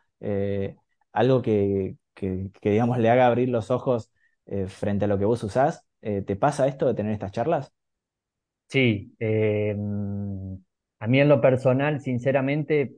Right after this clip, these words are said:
Speaker 2: no solo los casos de éxito, sino también los, los,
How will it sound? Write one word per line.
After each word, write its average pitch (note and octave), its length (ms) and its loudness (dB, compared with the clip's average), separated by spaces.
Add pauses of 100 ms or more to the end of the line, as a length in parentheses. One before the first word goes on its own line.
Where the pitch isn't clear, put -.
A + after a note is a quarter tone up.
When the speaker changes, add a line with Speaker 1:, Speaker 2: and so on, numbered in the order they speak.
(120)
Speaker 2:
no B2 260 -4
solo D3 280 2
los B2 140 0
casos B2+ 380 -2
de B2 160 2
éxito, C3 460 -4
sino A#2 320 -2
también A#2+ 440 0
los, G#2 320 -2
los, G#2 160 -8